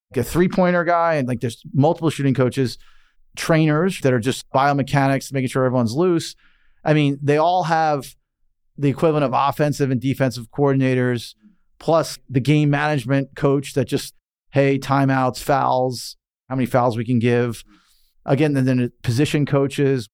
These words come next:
Yeah, there's just so many. At the margin, if you think about it,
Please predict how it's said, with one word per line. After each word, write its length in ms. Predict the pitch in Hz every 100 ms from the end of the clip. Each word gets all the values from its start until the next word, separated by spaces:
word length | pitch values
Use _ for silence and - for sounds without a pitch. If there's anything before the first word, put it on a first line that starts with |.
| _ _
Yeah, 220 | 160 170
there's 200 | 131 123
just 280 | 117 120 -
so 200 | - 143
many. 240 | 139 156 127 - _ _ _ _
At 140 | - 208
the 80 | 220
margin, 420 | 226 302 190 156
if 140 | 156
you 100 | 160
think 200 | - 233
about 300 | 220 156 139
it, 180 | 135 131